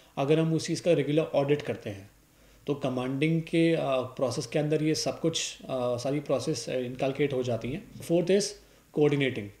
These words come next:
Departments know their responsibilities, the needs of other teams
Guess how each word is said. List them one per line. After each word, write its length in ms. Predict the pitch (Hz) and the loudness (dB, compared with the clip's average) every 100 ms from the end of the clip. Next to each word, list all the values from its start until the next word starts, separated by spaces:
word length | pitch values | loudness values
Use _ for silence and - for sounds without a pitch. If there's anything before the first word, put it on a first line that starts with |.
| _ _ _ - _ _ _ - | _ _ _ -20 _ _ _ -6
Departments 600 | 123 143 135 190 185 - | 2 2 2 0 -2 -2
know 240 | 139 156 156 | 0 2 4
their 120 | 160 | 2
responsibilities, 800 | - 139 131 131 135 131 139 160 - - 120 | 0 -4 -4 -4 -2 -2 -2 -4 -8 -12 -4
the 60 | 123 | -2
needs 260 | 139 170 165 - - | 0 0 -2 -8 -4
of 100 | 139 - - | -4 -4 -4
other 200 | 139 139 | -2 -2
teams 220 | 139 160 | -2 -4